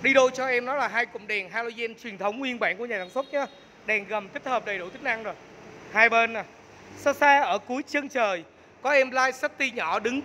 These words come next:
chờ tại salon nha. Biểu tượng của Daewoo. Mặt ca lăng trước là mũi heo,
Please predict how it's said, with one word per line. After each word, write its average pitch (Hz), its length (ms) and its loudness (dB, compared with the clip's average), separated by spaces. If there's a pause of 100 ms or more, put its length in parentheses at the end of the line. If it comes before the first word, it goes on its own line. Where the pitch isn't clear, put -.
chờ 214 300 8
tại 190 200 2
salon 247 460 2
nha. 247 180 0 (580)
Biểu 208 180 4
tượng 233 220 4
của 233 120 4
Daewoo. 254 400 2 (1800)
Mặt 214 160 4
ca 247 100 6
lăng 247 200 0
trước 277 200 -6
là 277 80 -2
mũi 208 240 -4
heo, 226 340 -4